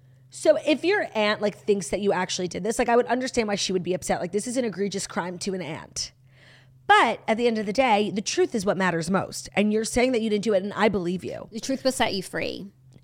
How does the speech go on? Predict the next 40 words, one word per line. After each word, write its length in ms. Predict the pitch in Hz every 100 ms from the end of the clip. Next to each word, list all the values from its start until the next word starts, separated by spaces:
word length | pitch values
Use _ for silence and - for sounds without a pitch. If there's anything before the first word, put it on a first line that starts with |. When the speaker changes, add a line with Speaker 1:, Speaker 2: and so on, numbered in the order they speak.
| _ _ -
Speaker 1:
So 240 | - 285
we 260 | 247 240 277
just 160 | 339
have 80 | 320
to 80 | 254
get 220 | 196 208
her 120 | 202
to 80 | 185
see 180 | - 175
the 100 | 160
truth. 480 | - 113 - - -
Speaker 2:
Maybe 260 | 254 285 370
there 160 | 427 381
was 160 | 359
an 80 | 262
update. 520 | 196 - 165 - - -
I 80 |
feel 160 | 247 294
like 140 | 294
sometimes 340 | - 269 254 233
that 140 | 202
happens 420 | 190 175 175 180
where 380 | 180 185 180 - - -
Bitmoji 600 | 233 226 226 254 214 240
updates 460 | 220 214 240 226 214
its 220 | 208 196
look 540 | 202 226 190 - - - _ _ _ - _ -
Speaker 1:
Yeah. 280 | 202 214 208
Speaker 2:
and 180 | 233 -
people's 800 | - 262 247 220 226 208 -
Bitmojis 720 | - 240 208 220 359 220 196 -
change. 280 | 285 277 226
You 80 | 226
should 180 | 247
find 300 | 240 214 233
an 80 | 226
article. 420 | 214 285 165 143
Check 300 | - 214 190
out 180 | 233 220
TechCrunch. 640 | 233 240 - 285 - -